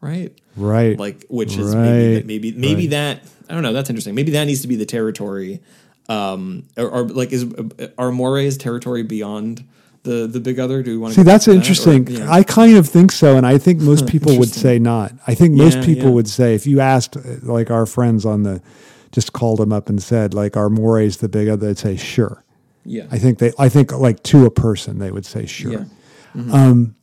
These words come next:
Speaker 2: but I think not. I think, and I think my proof of it would be this
Speaker 1: <laughs>
Speaker 2: Texas example, right? Like,
Speaker 1: Yeah,
Speaker 2: I
Speaker 1: okay.
Speaker 2: think,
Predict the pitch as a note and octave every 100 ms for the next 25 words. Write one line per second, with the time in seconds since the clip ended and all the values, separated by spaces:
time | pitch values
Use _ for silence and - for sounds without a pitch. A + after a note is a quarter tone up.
0 | _ _ _ D3 C#3+ E3 G#3 D3 B2+ B2
1 | G#2 - - C#3 G3 F#3+ D#3 D3+ D#3 D3+
2 | A3 G#3+ E3 E3 D#3 - A#3 B3+ B3 E3
3 | A#2+ B2 B2+ A#2+ B2+ B2 A#2+ - G#3+ -
4 | D3 - G2+ G2 G2+ - - A#2+ C3+ D3+
5 | C#3 D3+ C#3+ F#3+ F#3+ -